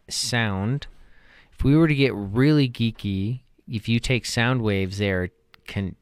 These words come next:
they are literally considered anti-gravitational waves. They're a negative wavelength. So if you look at a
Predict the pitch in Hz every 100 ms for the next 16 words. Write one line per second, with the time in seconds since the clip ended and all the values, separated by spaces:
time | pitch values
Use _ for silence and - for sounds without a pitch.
0 | _ 107 98 95 90 87 95 101 113 151
1 | 160 151 113 107 101 104 127 - - 113
2 | 101 - 110 101 98 101 - _ - -
3 | - _ _ _ _ 104 101 104 - 104
4 | 101 98 98 104 92 90 92 - 98 -
5 | 101 92 95 87 87 98 87 80 85 95
6 | 101 107 107 113 110 92 95 95 92 80
7 | 71 - - - - - - - - -
8 | 110 101 98 95 - - 101 - - 113
9 | 107 104 107 120 120 - 101 90 - -